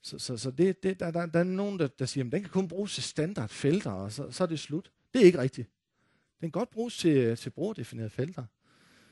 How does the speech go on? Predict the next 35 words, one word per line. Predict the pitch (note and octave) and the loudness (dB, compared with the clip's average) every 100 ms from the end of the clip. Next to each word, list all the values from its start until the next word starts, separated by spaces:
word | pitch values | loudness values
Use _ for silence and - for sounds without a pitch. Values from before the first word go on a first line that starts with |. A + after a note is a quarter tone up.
| _ - | _ -12
Øh, | B2 | -8
så | - A2+ A2 - - | -2 -2 -2 -8 -6
ingen | D3+ | -6
problemer | F#3 C#3 C3+ D3 | -6 -4 -4 -4
der. | A2+ B2+ - _ _ _ _ _ - | -4 -6 -8 _ _ _ _ _ 0
Vær | D#3 E3+ | 8 8
opmærksom | F3 G3+ B3 F#3+ | 8 4 4 -2
på, | D3+ G#3 G#3 _ - - - - - | 4 2 2 _ -20 -20 -20 -18 -2
øh, | D3 C#3+ | 0 2
når | E3 G3+ | 0 2
det | G3+ | 2
er | G#3 | 2
sådan, | A3 G#3 | 2 2
at, | D3+ C3+ _ _ | 2 0 _ _
<clears throat> | - E3+ B2+ - _ _ _ _ _ _ _ _ - B2+ | 0 0 0 -10 _ _ _ _ _ _ _ _ -8 -6
at, | C3+ - | -4 -2
øh, | B2 B2+ | -2 -2
vi | |
snakker | B2+ C#3+ F3 E3+ | -2 0 0 0
med | C#3+ | 0
nav | F3 D3 E3+ | 0 0 0
eller | B2 G#2+ | 0 2
aks | A2 C3+ - | 2 0 -4
eller | A2+ | -8
sådan | G#2 | -6
noget, | B2 B2+ - _ - - _ _ | -4 -6 -8 _ -20 -20 _ _
og | - C#3 | -4 0
skal | - | 4
have, | C3+ A#2 B2+ B2 A#2 A2+ A2+ | 4 6 6 6 6 4 4
man, | A2 A#2 A#2 F#2 C3+ C#3+ | 2 -4 -10 -10 -10 -8
man | D3 | -4
gør | E3 | -2
meget | E3+ D#3+ F3 | 2 4 4
i | |
nav, | C3 B2+ D#3+ C#3+ | 4 2 0 -6